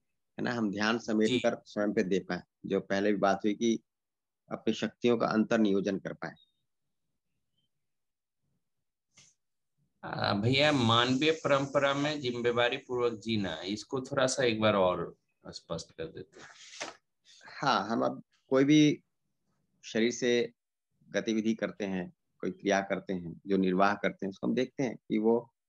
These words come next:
Speaker 1: क्या उसकी परंपरा हो सकती है, क्या हर व्यक्ति ऐसा करे, है ना? इसकी परंपरा हो सकती है, भाव में कम से कम परंपरा हो सकती है क्या, विचार में परंपरा हो सकती है क्या, और शरीर से जो निर्वाह कर रहे हैं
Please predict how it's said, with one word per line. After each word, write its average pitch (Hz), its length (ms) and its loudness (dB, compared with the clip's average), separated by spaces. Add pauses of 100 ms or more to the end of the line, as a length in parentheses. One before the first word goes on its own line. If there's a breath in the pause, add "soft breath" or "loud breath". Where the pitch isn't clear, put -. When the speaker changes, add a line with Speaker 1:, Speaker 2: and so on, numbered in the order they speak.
(400)
Speaker 1:
क्या 110 120 4
उसकी 113 240 -4
परंपरा 104 400 2
हो 104 140 -2
सकती - 320 -4
है, 101 200 -2 (1800)
क्या 104 100 4
हर 104 160 -2
व्यक्ति 107 260 0
ऐसा 104 240 0
करे, 98 240 0
है - 360 -8
ना? - 180 -10
इसकी - 200 -8
परंपरा 98 380 -2
हो 101 80 -2
सकती - 220 -6
है, 85 80 -2
भाव 104 280 2
में 110 120 4
कम 98 140 -4
से - 120 -16
कम 98 160 -6
परंपरा 98 360 -2
हो 98 120 -6
सकती - 300 -8
है 92 60 -2
क्या, 90 220 -6 (760)
विचार 101 340 2
में 98 80 0
परंपरा 98 360 0
हो 95 100 -2
सकती - 280 -4
है 87 80 0
क्या, 151 200 -8 (1300)
और 98 80 -2
शरीर 120 260 2
से 127 140 0
जो 123 80 4
निर्वाह 110 340 4
कर 107 180 -2
रहे 92 160 -6
हैं - 100 -14